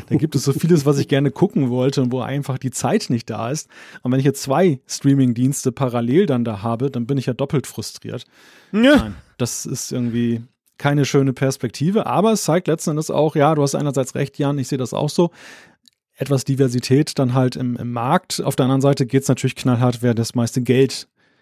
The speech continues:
Speaker 1: bietet.
Speaker 2: Genau.
Speaker 1: Also da gibt's augenscheinlich auch von, von C B S dann keinen Treuebonus <laughs> jetzt für Netflix, dass sie's international so schön gemacht haben,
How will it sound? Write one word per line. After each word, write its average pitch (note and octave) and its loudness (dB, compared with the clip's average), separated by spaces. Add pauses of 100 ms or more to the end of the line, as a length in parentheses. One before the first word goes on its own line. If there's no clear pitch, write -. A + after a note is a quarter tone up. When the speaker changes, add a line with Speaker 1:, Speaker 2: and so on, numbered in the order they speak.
(200)
Speaker 1:
bietet. A#2+ -4
Speaker 2:
Genau. G#3 4
Speaker 1:
Also G#2+ 2
da A#2 0
gibt's A#2+ -2
augenscheinlich C3 2
auch C3 -2
von, B2 0 (440)
von A#2+ 2
C C3+ -2
B A#2+ 2
S - -4
dann A#2 0 (140)
keinen B2 2 (880)
Treuebonus C#3 2
<laughs> - -4
jetzt E3 -2
für - 2
Netflix, C#3 0
dass C#3 2
sie's C3+ -8
international C#3 0
so C#3 -2
schön C3+ 2
gemacht C3 -2
haben, C3 0